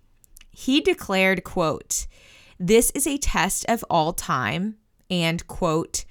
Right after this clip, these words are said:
"For God's sake, this man cannot remain in power," end quote. He was taking direct aim at Vladimir Putin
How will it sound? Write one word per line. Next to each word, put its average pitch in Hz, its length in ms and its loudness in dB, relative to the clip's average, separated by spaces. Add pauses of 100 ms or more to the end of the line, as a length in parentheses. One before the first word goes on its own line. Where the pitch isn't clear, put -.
(280)
"For 196 200 -6
God's 190 480 4
sake, 165 580 0 (180)
this 175 220 -2
man 175 560 2
cannot 160 760 -2 (120)
remain 151 640 0
in 147 160 -4
power," 123 680 -2 (520)
end - 260 -6
quote. - 560 -6 (640)
He 165 120 -4
was 160 180 -2
taking 190 720 0 (100)
direct 180 800 2
aim 185 400 2
at 147 200 0
Vladimir 175 580 2
Putin 151 500 -4